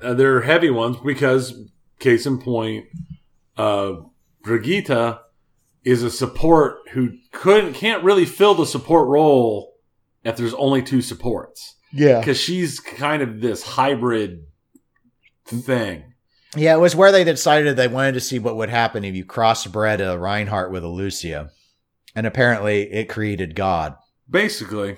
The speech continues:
Speaker 2: And they've been trying to undo that ever
Speaker 1: <laughs>
Speaker 2: since.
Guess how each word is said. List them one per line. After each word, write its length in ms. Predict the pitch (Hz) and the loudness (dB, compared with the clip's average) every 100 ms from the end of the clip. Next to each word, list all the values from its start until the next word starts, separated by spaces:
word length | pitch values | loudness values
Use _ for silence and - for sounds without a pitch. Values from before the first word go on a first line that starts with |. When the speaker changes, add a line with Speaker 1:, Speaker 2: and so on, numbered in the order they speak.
| _ - | _ -10
Speaker 2:
And 220 | 98 90 | -8 -4
they've 160 | 107 | -4
been 140 | 107 113 | -4 -4
trying 320 | - 127 139 | 2 2 4
to 120 | 143 | 4
undo 400 | 120 190 131 135 | 4 2 4 2
that 240 | 127 104 107 | 4 2 2
ever 340 | 117 123 127 | 0 2 0
Speaker 1:
<laughs> 120 | 117 | 2
Speaker 2:
since. 400 | 143 107 92 - | 0 0 -4 -6